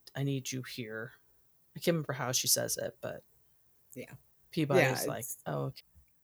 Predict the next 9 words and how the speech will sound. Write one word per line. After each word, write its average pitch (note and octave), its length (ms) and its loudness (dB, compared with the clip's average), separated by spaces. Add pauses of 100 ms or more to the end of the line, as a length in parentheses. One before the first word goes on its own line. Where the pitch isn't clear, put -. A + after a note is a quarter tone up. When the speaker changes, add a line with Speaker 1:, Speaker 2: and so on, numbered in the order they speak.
(1040)
Speaker 2:
Yeah, F3 120 2 (340)
like F#3+ 140 -2
I F3 60 0
said, - 260 -10 (120)
it G3 100 0
was F#3 180 2
a F3+ 40 6
moment. C3 360 0 (760)
Speaker 1:
Yeah. A3+ 240 12